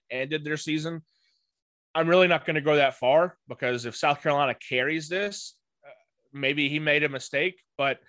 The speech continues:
uh, just with some of the offensive coordinator uncertainty there, uh, and, you know, going to Florida State to play with Jordan Travis in a, you know, fairly established offense, um,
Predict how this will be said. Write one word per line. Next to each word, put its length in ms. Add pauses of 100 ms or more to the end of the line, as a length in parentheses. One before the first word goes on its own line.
(260)
uh, 200
just 260
with 100
some 180
of 80
the 80
offensive 520
coordinator 480
uncertainty 600
there, 380 (340)
uh, 420
and, 140
you 80
know, 120
going 340
to 60
Florida 360
State 480 (440)
to 80
play 220
with 120
Jordan 300
Travis 600
in 140
a, 180
you 80
know, 300
fairly 420
established 640
offense, 680 (380)
um, 380